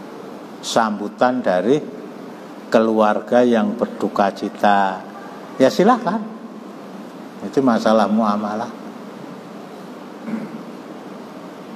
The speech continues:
Acara yang kedua, ucapan bela sungkawa dari Pak R T. Pak R W ini meri, dari Pak R W,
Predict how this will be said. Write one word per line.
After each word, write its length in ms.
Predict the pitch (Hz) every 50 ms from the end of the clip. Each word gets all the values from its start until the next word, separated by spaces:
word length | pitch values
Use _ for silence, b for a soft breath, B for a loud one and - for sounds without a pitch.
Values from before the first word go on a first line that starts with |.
| - - - -
Acara 560 | 117 123 117 - 131 127 127 131 131 131 131
yang 240 | 131 131 127 127 123
kedua, 480 | - 120 - - 127 131 143 156 151 -
ucapan 720 | 175 147 127 - 156 135 131 - - 143 143 135 135 120
bela 400 | - 131 120 113 117 120 120 120
sungkawa 1040 | 117 117 - 143 131 127 123 123 123 120 120 120 123 123 123 120 113 104 101 104 104 - - - - - - - - - - - - - - - - - - - - - -
dari 320 | - - 113 107 107 117 110
Pak 160 | - - -
R 180 | 135 127 117 110 -
T. 80 | - 127 123 120 120 113 104 101 - - - - - - - - - - - - - - - - - - - - - - - - - - - - - -
Pak 120 | 120 107 113 113 110
R 80 | 110 110
W 160 | 104 110 113
ini 240 | 110 110 123 127 127
meri, 720 | 127 120 113 113 113 113 120 131 131 123 113 107 101 95 95 - - - - - - - - -
dari 320 | - 107 107 117 127 131
Pak 200 | - - 151 135 143 143
R 60 | 139 135 127
W, 40 | 123